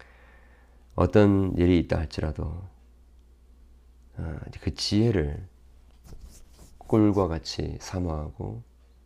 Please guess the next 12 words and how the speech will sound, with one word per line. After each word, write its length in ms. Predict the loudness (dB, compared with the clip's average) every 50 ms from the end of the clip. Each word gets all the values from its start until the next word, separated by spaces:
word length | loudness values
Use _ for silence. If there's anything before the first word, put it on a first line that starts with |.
| -20 -20 -20 -20 -10
먹으라 800 | -6 -4 -4 -4 -4 -4 -6 -8 -8 -10 -12 -16 -18 -20 -18 -14
라고 220 | -12 -12 -10 -10 -10
하는 140 | -10 -10
것입니다. 560 | -12 -12 -14 -10 -10 -8 -8 -8 -10 -12 -14 -16 -18 -20 -20 -20 _ _ -20 _ _ -20 -20 -20 -20 -20 _ -20 -20 -20 _ _ _ -20 -20 -20 -20 _ -20 -20 -20 _ -20 -20 -20 _ -20 -20 -20 -20 -20 -20 -20 -20 -20 -20 -20 -4
그렇게 300 | 0 2 2 4 4 2
하면, 500 | 2 2 2 0 -2 -4 -6 -6 -8 -12 -14 -20 -20 -20 -20 -20 -20 -20 _ _ -20 -20 -20 _ -20 -20 -20 -20 -12 -10
아, 420 | -8 -8 -8 -8 -10 -10 -12 -16 -18 -20 -20 _ -20 -20 -20 -20 -20 -20 _ _ _ -20 _ -20 -20 -20 -20 _ -20 -20 -20 -20 -20 -20 -20 _ -20 _ _ _ -2
우리의 320 | 4 6 8 8 8 6
집이 420 | 2 -2 -2 0 -2 -2 -2 -4 -8 -10 -12 -14 -12 -6 -2
무너지지 480 | 0 2 2 2 2 2 0 -2 -2
않을 220 | -4 -4 -8 -8 -8
것이다. 580 | -8 -12 -12 -12 -14 -12 -12 -12 -14 -16 -20